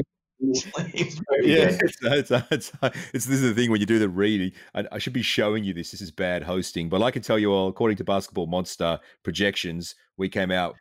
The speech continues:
Speaker 2: uh, with sixty-eight roto point projection. Uh, second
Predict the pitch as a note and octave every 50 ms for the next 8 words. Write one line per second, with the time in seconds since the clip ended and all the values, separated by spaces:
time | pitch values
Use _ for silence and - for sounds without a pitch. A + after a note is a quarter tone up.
0 | _ - - E2+ E2 E2+ E2 D#2+ F2 D#2+ - - - - G#2+ G2 - - - G2
1 | G2 - - F#2 F#2 F#2 F#2 - - - F2+ F2 F#2 F2+ F#2+ F#2 F2+ - - F2
2 | E2+ E2 - - D#2 - F#2 F2+ E2 - - F#2 E2+ E2+ E2+ - _ _ _ _
3 | _ _ - F2 F2 E2+ E2+ E2 - - - A2 G2 - - G2+ F#2+ F2 F2 F2
4 | F2 D#2+